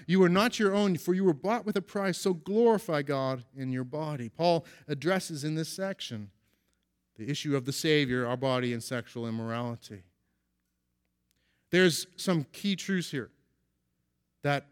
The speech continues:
that drive us towards holiness and purity and right biblical sexuality.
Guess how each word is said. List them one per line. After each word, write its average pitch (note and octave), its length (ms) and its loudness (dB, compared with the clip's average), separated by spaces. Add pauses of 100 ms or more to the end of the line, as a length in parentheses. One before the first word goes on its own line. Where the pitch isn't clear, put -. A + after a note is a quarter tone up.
(220)
that A#2 320 -4
drive D3+ 520 4
us A2 460 -4 (220)
towards D#3 640 4 (960)
holiness D3 460 2
and A#2 100 -8
purity D3 520 2
and A2 120 -4
right B2+ 360 -2
biblical C3 340 -2
sexuality. A#2+ 1000 -8